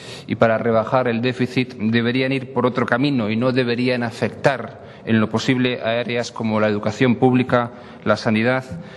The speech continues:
las ayudas sociales o prestaciones, al menos mientras no se reduzca todo el gasto superfluo existente. Por no hablar también del problema no resuelto, eh,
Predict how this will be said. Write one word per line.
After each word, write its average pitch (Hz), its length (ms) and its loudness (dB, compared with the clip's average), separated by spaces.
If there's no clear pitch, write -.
las 110 200 2
ayudas 117 300 2
sociales 120 680 -2
o 113 160 2
prestaciones, 113 760 0
al 110 80 0
menos 127 280 0
mientras 117 480 -2
no 131 140 2
se 135 120 -2
reduzca 120 580 0
todo 123 220 2
el 117 80 4
gasto 120 300 0
superfluo 117 680 2
existente. 110 800 0
Por 117 160 6
no 135 80 6
hablar 135 460 -2
también 123 320 0
del 120 120 0
problema 123 380 2
no 123 100 4
resuelto, 120 640 0
eh, 107 460 0